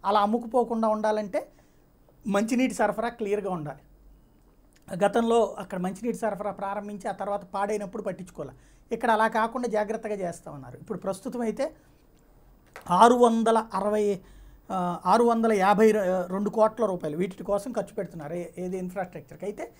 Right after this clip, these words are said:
ఇక్కడే కీలకమైనటువంటిది ఏంటంటే ఇవన్నీ ఉపాధి హామీ పథకం కింద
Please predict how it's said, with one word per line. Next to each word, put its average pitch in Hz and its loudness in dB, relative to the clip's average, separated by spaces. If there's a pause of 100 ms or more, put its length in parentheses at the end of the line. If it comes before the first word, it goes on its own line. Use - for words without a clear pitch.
(300)
ఇక్కడే 254 0
కీలకమైనటువంటిది 220 -4
ఏంటంటే 202 -10
ఇవన్నీ 220 -4
ఉపాధి 233 0
హామీ 202 -8
పథకం 165 -12
కింద 123 -16